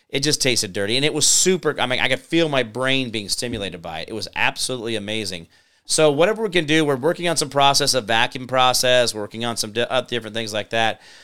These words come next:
to try to make sure that we're not having any degradation of the product. We wanna make sure the product is in its best shape for you guys to be able to, um, the,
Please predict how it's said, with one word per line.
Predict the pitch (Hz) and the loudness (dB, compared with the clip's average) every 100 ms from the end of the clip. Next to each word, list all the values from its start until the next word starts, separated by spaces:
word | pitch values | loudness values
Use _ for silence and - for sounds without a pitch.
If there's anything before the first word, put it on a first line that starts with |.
| - | -14
to | 127 | -4
try | - 180 | 2 4
to | 208 | 4
make | 180 160 | 2 2
sure | - | 2
that | 147 127 | 0 0
we're | 127 | -2
not | 120 147 156 | 0 -2 0
having | 156 135 131 | 0 0 -4
any | - 139 139 | -4 -4 -4
degradation | 127 131 127 113 120 120 - 113 | -2 -2 0 0 0 0 -2 -4
of | - 123 120 | -2 -2 -2
the | 110 | -6
product. | - 117 110 98 107 | -4 0 0 -2 -8
We | |
wanna | 107 120 | -8 -6
make | 131 120 | -4 -6
sure | 117 | -8
the | |
product | 107 123 123 113 | -4 -2 0 -2
is | 101 - - - - _ | -6 -6 -14 -20 -20 _
in | 120 120 | -6 -4
its | - | -4
best | 98 98 139 147 160 - - | -6 -4 2 4 2 0 0
shape | - 147 151 - - | 2 2 0 -4 -14
for | - | -8
you | 120 131 | -4 0
guys | 143 143 139 143 147 - _ _ _ | 4 6 6 4 0 -4 _ _ _
to | - | -10
be | 120 123 | -2 0
able | 127 131 131 | 2 2 -2
to, | - 131 127 123 117 113 - | -2 -2 -2 -2 -4 -4 -4
um, | 120 120 110 98 95 87 85 _ _ _ _ _ _ _ _ _ - 110 - | 2 4 4 0 -2 -8 -16 _ _ _ _ _ _ _ _ _ -20 -20 -12
the, | 131 127 113 | -2 0 0